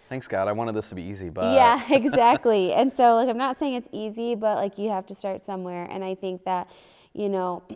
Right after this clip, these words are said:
Speaker 2: <clears throat> when you'll know when God gives you that in with that person, when they have, that person has given you the permission to speak into their life.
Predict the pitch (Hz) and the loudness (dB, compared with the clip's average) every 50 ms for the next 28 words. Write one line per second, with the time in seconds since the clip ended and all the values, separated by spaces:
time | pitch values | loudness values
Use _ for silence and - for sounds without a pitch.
0 | - - - 190 180 170 - _ _ _ _ _ _ _ _ _ _ _ _ - | -16 -12 -12 -10 -10 -12 -14 _ _ _ _ _ _ _ _ _ _ _ _ -20
1 | - _ _ - 208 214 202 196 190 196 196 196 - - - 185 - _ _ _ | -20 _ _ -10 -8 -6 -4 -4 -4 -4 -6 -6 -10 -12 -12 -14 -16 _ _ _
2 | _ _ _ _ - 196 185 202 226 233 247 254 226 214 208 202 196 190 190 185 | _ _ _ _ -12 -4 0 2 2 2 2 2 0 0 0 0 0 0 -2 -4
3 | 196 190 190 185 190 180 180 190 190 - 202 190 175 175 175 185 180 175 180 170 | -4 -6 -8 -8 -8 -8 -8 -8 -8 -8 -8 -8 -6 -6 -6 -6 -6 -6 -6 -8
4 | 170 - - - 160 170 208 208 - - 190 185 180 - 180 175 - - - - | -10 -12 -12 -14 -12 -12 -12 -14 -14 -12 -12 -12 -12 -10 -12 -12 -12 -14 -14 -14
5 | - - - - - - - - - _ _ _ _ _ _ - 185 185 190 190 | -14 -14 -16 -18 -20 -20 -20 -20 -20 _ _ _ _ _ _ -6 -4 -4 -2 -2
6 | 190 185 185 180 180 185 180 170 180 - - - 202 180 - - 196 196 185 - | -2 -2 -2 -4 -4 -6 -8 -8 -10 -12 -12 -10 -10 -10 -8 -8 -10 -10 -8 -8
7 | 208 190 185 185 175 175 180 _ - 185 175 185 185 190 185 185 180 175 - 175 | -8 -10 -8 -10 -10 -12 -10 _ -8 -6 -6 -6 -6 -6 -6 -8 -8 -8 -10 -12
8 | - - 180 175 175 175 170 165 - 185 175 180 175 175 170 - - 180 165 - | -12 -10 -10 -8 -8 -8 -10 -10 -10 -12 -10 -10 -10 -12 -14 -12 -10 -10 -10 -8
9 | 170 165 170 165 - 175 165 170 - - - 52 - 50 - - - | -10 -10 -10 -12 -14 -12 -12 -12 -10 -10 -12 -12 -14 -14 -16 -18 -20